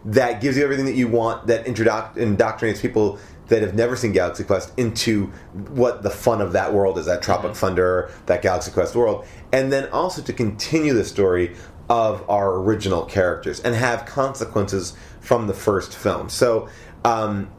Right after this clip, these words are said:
Speaker 1: it's, it is mixing two casts. It's, um, separate kind of adventures that kind of merge, and it is, uh, you know, I'm looking at this first season, um, not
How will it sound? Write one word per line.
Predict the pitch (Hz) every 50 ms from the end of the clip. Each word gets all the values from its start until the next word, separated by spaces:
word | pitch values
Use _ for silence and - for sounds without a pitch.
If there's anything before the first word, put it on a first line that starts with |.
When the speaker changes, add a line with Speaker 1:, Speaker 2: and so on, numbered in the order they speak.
| - - -
Speaker 1:
it's, | 139 147 147 - - - - -
it | 127 123
is | 135 135 110
mixing | 123 131 135 131 - - - 135 127 117
two | - - 131 120
casts. | - 117 110 107 104 104 107 - - - - -
It's, | 123 107 - - - - - -
um, | 113 98 92 90 90 87 85 82 80 73 - - - - - - - - - - - - - - - - - - - -
separate | - - - 143 135 - 135 131 - -
kind | 117 120 120
of | 110
adventures | 107 107 104 104 139 139 135 131 - 135 131 123 104 98 - - - - - - - -
that | - 107 - -
kind | - 104 98 92
of | 87 82
merge, | 117 147 156 156 151 147 139 113 110 - - -
and | 113 110 107 104 101 101 98 98 92
it | - - -
is, | 113 110 110 107 107 104 101 101 101 98 95 92 85 - - - -
uh, | 101 95 90 90 87 87 87 87 85 - - - - - - - -
you | 117 127
know, | 123
I'm | 110 117 120 120
looking | 123 120 - 127 120
at | 113 113
this | 104 101 -
first | - - 107 101 98 - -
season, | - 143 143 120 110 117 113 107 101 - - - - - - - - -
um, | 98 98 95 92 92 90 90 87 85 - - -
not | 101 101 107 113 117 117 123 131 127 - -